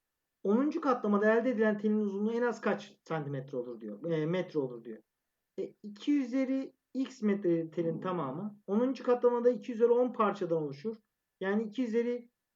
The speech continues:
x eksi on santimetre olur. En az olması için x yerine iki üzeri, x yerine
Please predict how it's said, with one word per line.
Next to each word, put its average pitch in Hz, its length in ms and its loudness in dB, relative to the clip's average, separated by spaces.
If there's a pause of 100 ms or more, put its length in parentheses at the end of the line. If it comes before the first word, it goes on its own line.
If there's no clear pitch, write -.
(100)
x 247 260 -6
eksi 190 500 2 (100)
on 202 220 2
santimetre 226 680 0
olur. 202 300 0 (500)
En 226 120 4
az 269 200 2
olması 254 400 4
için 185 440 -6 (540)
x 254 320 -4
yerine 190 440 4 (360)
iki 185 320 -4
üzeri, 196 420 0
x 233 260 -10
yerine 180 340 0